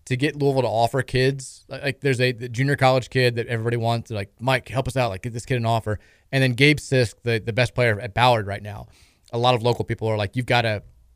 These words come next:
drum up some attention. He needs to offer Gabe Sisk. He can really help out." And I'm, I'm not gonna, like, I thi-, I think Gabe Sisk is really good from what I've seen, but I'm not gonna sit here and pretend to be, like, a, a guy who's seen Ballard play full games seven or eight times and,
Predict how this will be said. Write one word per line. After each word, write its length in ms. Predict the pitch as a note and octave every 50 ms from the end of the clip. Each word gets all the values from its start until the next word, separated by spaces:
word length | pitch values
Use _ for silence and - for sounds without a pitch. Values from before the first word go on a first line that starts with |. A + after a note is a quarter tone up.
| _ _ -
drum 220 | C#3+ B2+ C#3+ C#3+ C#3+
up 100 | B2+ A2+
some 100 | C3+ C3
attention. 500 | A#2 - C3+ C3 A#2+ G#2+ B2 A#2+ B2 - -
He 160 | - C#3+ D#3
needs 160 | D#3 D3+ C3+
to 80 | - C#3
offer 220 | C3 B2 - C3+
Gabe 220 | B2 C3 B2+ A#2+
Sisk. 340 | G#2+ - - B2 A#2+ - -
He 60 | A#2+
can 140 | A2+ B2+ A2+
really 180 | A2 A2 G#2+ G2+
help 180 | G#2 G#2 -
out." 260 | A#2 A#2 A#2 A#2 A2 - - _ _ _ - _ _
And 180 | C#3+ C#3 D3 - -
I'm, 160 | - D#3 - -
I'm 100 | - F3
not 140 | D#3+ C#3+ -
gonna, 160 | - A2+ G#2+ F#2+
like, 260 | G3+ G3 - - _ _ _ _ _ -
I 80 | C3
thi-, 100 | D#3+ - -
I 60 | E3
think 140 | E3 F#3+ E3
Gabe 200 | B2+ D3+ D#3 D3+
Sisk 260 | - - D#3+ D3 -
is 100 | D#3 B2
really 220 | G2+ A2+ B2 B2 A2+
good 240 | F#2 G2+ A2+ B2 -
from 140 | A#2+ A#2+
what 80 | A#2+ A#2
I've 120 | A2+ G2+
seen, 360 | - A#2 A#2+ B2 B2+ B2+ C3 - _ _ _ _ _ _
but 100 | C3+ C3+
I'm 60 | D3
not 100 | D#3+ D#3+
gonna 120 | - B2+ A2+
sit 180 | - D3 C3
here 240 | A#2+ B2+ A#2+ A#2+ A#2
and 280 | A2+ G#2+ G2+ G2+ G2+ G2+ - _ _ _ _ _ _ _ _ _ _ _ _ _ _ _ _ _ _ _ _ _ -
pretend 280 | B2+ C#3 - C#3+ C#3 B2
to 40 | A#2
be, 120 | A2+ B2
like, 120 | A#2 -
a, 220 | A2 A2 A2 G#2+ G2+ - _ _ _ _ - - C3+ C#3 C#3+ -
a 80 | C3+ B2
guy 220 | B2 A#2 A2+ A2
who's 140 | A#2+ A#2 -
seen 200 | - B2 A#2 G#2
Ballard 320 | A2 G2+ G2+ G#2+ G#2 -
play 180 | - G#2 G#2 G2+
full 200 | - - G#2+ G#2
games 340 | G2+ G#2 G#2 G2+ G2+ G2 -
seven 380 | - - - - - A#2+ A#2 A2
or 100 | G#2 G#2+
eight 140 | G#2+ G2
times 420 | - A2+ A2 A2 G#2+ G#2+ G#2+ G2 G2+
and, 220 | G2+ G2+ G2 -